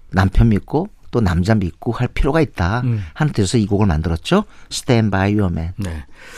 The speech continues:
Speaker 2: 타미 와인의 다음의 컨츄리 여왕이 이제 달리 파튼,
Speaker 1: 네,
Speaker 2: 그리고
Speaker 1: 네.
Speaker 2: 그 다음 계보가 이제 린 앤더슨 이렇게
Speaker 1: 그
Speaker 2: 쭉 이어지는 여성 컨츄리 싱어죠. 네. 자, 타미 와인의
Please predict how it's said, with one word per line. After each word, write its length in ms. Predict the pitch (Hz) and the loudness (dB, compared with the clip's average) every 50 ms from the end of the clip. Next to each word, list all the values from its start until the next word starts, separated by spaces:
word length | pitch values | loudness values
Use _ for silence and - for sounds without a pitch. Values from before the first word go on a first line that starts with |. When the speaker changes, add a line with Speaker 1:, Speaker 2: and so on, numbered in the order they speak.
| - - - - - - - | -18 -18 -18 -18 -20 -18 -8
Speaker 2:
타미 340 | - - 180 220 240 247 240 | -2 0 2 2 4 6 6
와인의 640 | 214 214 214 202 208 202 196 196 190 190 185 185 - | 6 6 6 6 6 4 4 4 4 4 2 0 -2
다음의 680 | - 123 131 139 147 156 156 156 156 160 165 160 151 | -2 2 2 4 4 6 4 4 4 4 2 0 0
컨츄리 500 | - - - 151 139 - - - 151 139 | -2 -4 -4 -4 -4 -4 -2 0 4 4
여왕이 440 | 135 123 120 117 117 120 127 143 147 | 6 6 4 4 2 2 2 0 0
이제 200 | 139 123 120 127 | -2 -2 -4 -4
달리 340 | 113 - 113 117 113 110 110 | 0 2 2 2 2 0 -2
파튼, 680 | - - 110 101 92 - - - - 90 90 123 110 | -4 -4 -8 -8 -8 -10 -14 -12 -10 -8 -4 -2 -2
Speaker 1:
네, 220 | - - 92 92 90 | 0 0 0 0 0
Speaker 2:
그리고 140 | 117 113 | 0 -2
Speaker 1:
네. 120 | 117 113 - - | -2 -4 -4 -2
Speaker 2:
그 120 | - 131 | -4 0
다음 600 | 123 139 135 131 127 131 127 131 127 123 123 117 | 2 2 2 2 2 2 0 0 -2 -2 -4 -4
계보가 420 | - - 123 120 104 117 117 123 131 | -4 -2 -2 0 0 0 -2 -2 -2
이제 160 | 127 123 135 | -2 -2 -2
린 300 | 131 120 127 139 143 135 | 0 2 2 4 4 4
앤더슨 460 | 123 117 107 101 101 101 - - 104 | 2 2 0 -2 -2 -6 -4 -2 -4
이렇게 200 | 107 98 104 98 | -2 0 0 -2
Speaker 1:
그 40 | 98 | -2
Speaker 2:
쭉 180 | 92 127 113 104 | -2 -4 -4 -2
이어지는 540 | 104 104 98 90 92 87 92 107 143 165 127 | -2 -2 -2 -4 -6 -6 -4 -4 -2 -2 -2
여성 280 | 104 117 - 127 120 104 | -2 -2 0 0 -2 -2
컨츄리 360 | - - 147 127 - - 104 | -2 -4 -6 -6 -4 -6 -6
싱어죠. 640 | - - - 151 113 87 76 85 87 76 78 82 80 - - - - - - - - - | -6 -4 -2 -2 -2 -2 -4 -6 -8 -8 -8 -8 -10 -12 -18 -20 -18 -16 -16 -16 -14 -8
네. 200 | - 85 82 80 - - - - - - - - - - | -6 -6 -6 -6 -8 -14 -16 -16 -14 -14 -12 -12 -12 -2
자, 120 | - 143 | -2 -2
타미 400 | 139 - - - 196 202 208 208 | -2 0 2 2 4 6 6 6
와인의 380 | 196 170 151 143 131 123 117 | 6 6 6 4 4 2 2